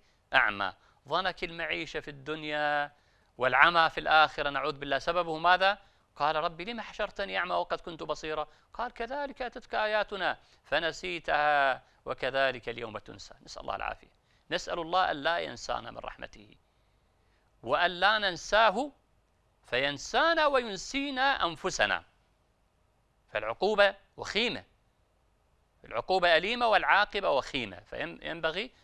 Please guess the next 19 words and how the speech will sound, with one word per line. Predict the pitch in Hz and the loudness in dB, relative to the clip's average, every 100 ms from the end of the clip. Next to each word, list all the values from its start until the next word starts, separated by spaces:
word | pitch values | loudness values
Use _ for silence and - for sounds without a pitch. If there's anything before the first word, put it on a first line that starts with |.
| _ 131 | _ 0
أن | 131 | 0
نفطن | 147 - 123 | -2 -2 -4
لذلك | 104 110 127 - | -2 -2 -4 -4
يا | 117 | -8
أخواني | - 113 104 | -6 -8 -8
الأحباء. | 110 - 107 - - - - | -10 -10 -8 -10 -12 -20 -4
فإذا | 202 226 | -2 0
أبو | 208 | 2
علي، | 160 113 - - - - - - - - | 2 0 -6 -20 -20 -20 -20 -20 -20 -4
إذا | 165 208 | 6 6
كل | 208 214 185 | 6 -2 -8
التزامات | 180 170 185 214 214 | -8 2 4 6 6
مالية | 208 233 277 285 - _ _ _ - | 4 2 2 -2 -6 _ _ _ -12
سددها، | - 139 135 120 143 151 | -6 -4 -4 -4 0 2
هذه | 147 | 2
الرؤية | 147 139 147 | 0 -2 0
هكذا | 147 139 123 | 0 0 -2
فيها | 127 120 | -2 -2
إشارة، | - 123 147 | 4 4 4